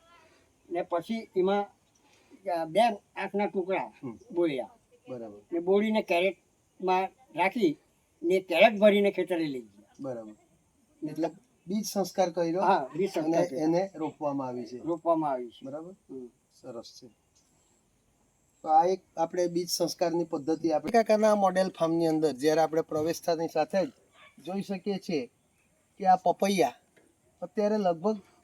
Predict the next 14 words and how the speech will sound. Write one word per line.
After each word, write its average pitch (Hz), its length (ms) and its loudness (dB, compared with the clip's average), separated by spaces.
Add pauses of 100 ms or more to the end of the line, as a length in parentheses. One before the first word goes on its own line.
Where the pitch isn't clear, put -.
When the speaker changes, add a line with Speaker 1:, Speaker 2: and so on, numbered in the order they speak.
(300)
Speaker 2:
એમ 196 140 -4
સિત્તેરથી 226 600 0
સો 196 280 2
વચ્ચે 185 460 -2 (480)
એનો 185 280 2
જે 190 260 -4
છે 214 120 -6
એને 214 160 -2
નીચેથી 220 460 -2
જ - 40 -4
શરૂઆત 180 420 4
થઈ 156 240 -2
ગઈ 135 140 -2
છે. - 200 -18